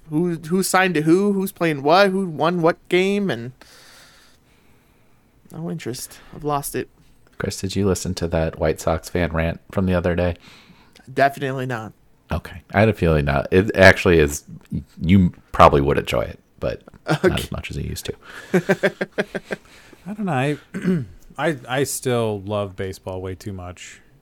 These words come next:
Speaker 3: to walk away from that. Um, and I enjoy, I enjoy football,
Speaker 1: Well,
Speaker 3: but
Speaker 1: I think I came to a realization that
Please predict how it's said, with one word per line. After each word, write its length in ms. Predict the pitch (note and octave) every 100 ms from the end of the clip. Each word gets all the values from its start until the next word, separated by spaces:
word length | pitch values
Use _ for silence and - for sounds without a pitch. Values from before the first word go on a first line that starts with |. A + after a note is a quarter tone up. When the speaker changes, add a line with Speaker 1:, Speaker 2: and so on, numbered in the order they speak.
| _
Speaker 3:
to 420 | - G2+ F#2 F2+ F2 _ _ -
walk 300 | A2 G2 -
away 160 | G2
from 220 | F2+ - F#2+
that. 240 | F#2 F#2 - _ _
Um, 400 | B2+ G2 F2+ F2 F2 - _ _ _ -
and 100 | B2+
I 60 | C#3+
enjoy, 420 | C#3 C3+ C3 A#2+ -
I 120 | A2+
enjoy 260 | A#2 A2+ A2
football, 460 | - A#2+ G2 F2+ E2+
Speaker 1:
Well, 160 | A#3
Speaker 3:
but 140 | F#2+ F#2+ _ _ _
Speaker 1:
I 60 | F#3
think 200 | E3+ D#4
I 100 | D4+
came 220 | - G3+
to 120 | F3+ D#3+
a 40 |
realization 640 | D3 C#3+ C3 C3+ C3 A#2+
that 300 | A2+ F#2+ F#2